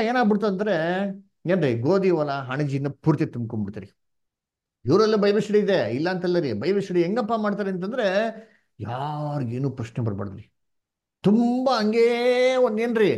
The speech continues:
ಹಾಲು, ಹಾಲು ಬೋಧನೆ, ಹಾಲಿಗೆ ಎರಡ್ ಲೀಟರ್ ನೀರ್ ಹಾಕ್ಬಿಟ್ಟು ಏನ್ ಮಾಡೋದು, ತಿಳಿಯಾಗಿ ಏನ್ ಮಾಡೋದು, ಕೊಡೋದು. ಯಾರಿಗೇನು ಪ್ರಶ್ನೆ ಬರ್ಬಾರ್ದು,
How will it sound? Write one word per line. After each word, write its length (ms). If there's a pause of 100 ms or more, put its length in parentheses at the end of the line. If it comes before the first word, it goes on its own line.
(280)
ಹಾಲು, 320 (460)
ಹಾಲು 140
ಬೋಧನೆ, 340 (460)
ಹಾಲಿಗೆ 320
ಎರಡ್ 120
ಲೀಟರ್ 240
ನೀರ್ 180
ಹಾಕ್ಬಿಟ್ಟು 300
ಏನ್ 100
ಮಾಡೋದು, 440
ತಿಳಿಯಾಗಿ 1080
ಏನ್ 100
ಮಾಡೋದು, 200
ಕೊಡೋದು. 440
ಯಾರಿಗೇನು 1040
ಪ್ರಶ್ನೆ 340
ಬರ್ಬಾರ್ದು, 580